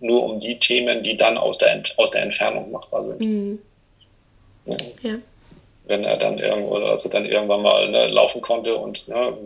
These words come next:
Speaker 1: wie alle Kinder so schön die blauen Flecken am Kopf hatte, weil er die Tischkanten mitgenommen hat, ne, passte dann nicht mehr unterm Tisch durch, sondern ist eben gegen den Tisch gelaufen
Speaker 2: Mhm.
Speaker 1: plötzlich,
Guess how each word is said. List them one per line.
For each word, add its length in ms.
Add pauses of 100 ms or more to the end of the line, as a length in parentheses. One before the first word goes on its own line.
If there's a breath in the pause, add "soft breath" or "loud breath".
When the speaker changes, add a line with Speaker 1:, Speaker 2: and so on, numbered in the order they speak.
(140)
Speaker 1:
wie 180
alle 200
Kinder 280
so 100
schön 200
die 60
blauen 280
Flecken 240
am 100
Kopf 220
hatte, 160
weil 120
er 60
die 120
Tischkanten 480
mitgenommen 460
hat, 200
ne, 400
passte 240
dann 140
nicht 120
mehr 100
unterm 260
Tisch 240
durch, 160
sondern 240
ist 100
eben 140
gegen 160
den 100
Tisch 220
gelaufen 380
Speaker 2:
Mhm. 80
Speaker 1:
plötzlich, 420